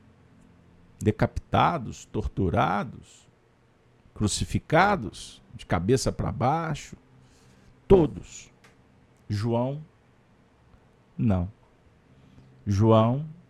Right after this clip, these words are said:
apagou como uma vela. Há aqui um outro símbolo. E o que é um detalhe, depois de ter ido pra ilha de Patmos ser o médium para que o Apocalipse viesse.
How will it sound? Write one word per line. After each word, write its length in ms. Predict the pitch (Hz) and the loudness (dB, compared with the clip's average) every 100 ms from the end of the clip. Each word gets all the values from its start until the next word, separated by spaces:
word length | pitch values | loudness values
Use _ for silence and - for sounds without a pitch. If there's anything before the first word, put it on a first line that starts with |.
| _ - - - | _ -20 -20 -10
apagou 560 | - - 170 131 151 | -6 0 0 2 0
como 280 | 165 165 165 | 0 -2 -2
uma 200 | 170 170 | 0 -2
vela. 560 | 143 101 117 113 107 101 - - _ _ _ | 0 0 2 0 -2 -6 -12 -20 _ _ _
Há 200 | 175 277 | 2 2
aqui 240 | 240 - 180 | 0 -2 0
um 160 | 151 | 2
outro 280 | 123 117 107 | 0 0 -6
símbolo. 640 | - - 92 90 90 82 - _ - - - - - _ _ - | -6 -4 -4 -4 -6 -10 -14 _ -20 -20 -20 -20 -20 _ _ 0
E 80 | 117 | 0
o 80 | |
que 180 | 107 - | 2 4
é 60 | 175 | 4
um 80 | 233 | 4
detalhe, 560 | 233 - 151 180 151 - | 0 2 0 2 -4 -6
depois 1000 | 110 101 170 - 160 202 254 - - - | -6 -4 -4 -2 0 0 -2 -6 -8 -8
de 180 | 123 127 | -8 -10
ter 300 | 160 - 156 | -4 0 0
ido 320 | 139 151 208 | 0 0 -2
pra 220 | 185 - 160 | -2 -2 0
ilha 260 | 156 185 | 0 -2
de 100 | 170 | -4
Patmos 640 | 180 - 131 135 - 147 | -4 -2 -2 -2 -8 -8
ser 320 | 147 - 151 156 | -8 -6 -2 0
o 60 | |
médium 580 | 147 120 120 127 135 139 139 - | 2 4 4 2 -4 -6 -10 -4
para 260 | 123 123 | -2 -2
que 200 | 123 - | -4 -2
o 100 | 127 | 0
Apocalipse 800 | 127 - 127 - 117 95 95 - | 0 -2 -6 -4 -2 -2 -4 -8
viesse. 640 | 101 113 95 73 - - | -6 -4 -4 -6 -10 -20